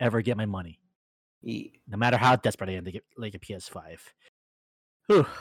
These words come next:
Speaker 1: Um, but you know what? I, I'm, I'm comfortable with the idea of, like, as long as, like, the m-,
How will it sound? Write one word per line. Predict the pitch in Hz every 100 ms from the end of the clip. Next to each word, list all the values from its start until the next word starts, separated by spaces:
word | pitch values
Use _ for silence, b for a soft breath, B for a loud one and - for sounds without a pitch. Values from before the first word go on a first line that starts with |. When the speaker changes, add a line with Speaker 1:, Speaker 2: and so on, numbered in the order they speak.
| B -
Speaker 1:
Um, | 143 143 143 135 135 _ _ _ _ _ _ _ -
but | 180 165 _ _ _
you | 175
know | 151 147
what? | 147
I, | 139 151
I'm, | 147 143 143
I'm | 143
comfortable | 135 151 147 151 147
with | 143
the | 135
idea | 113 107 107
of, | 101
like, | 104 -
as | 117
long | 151 214
as, | 214 175 180
like, | 147 -
the | 131
m-, | 117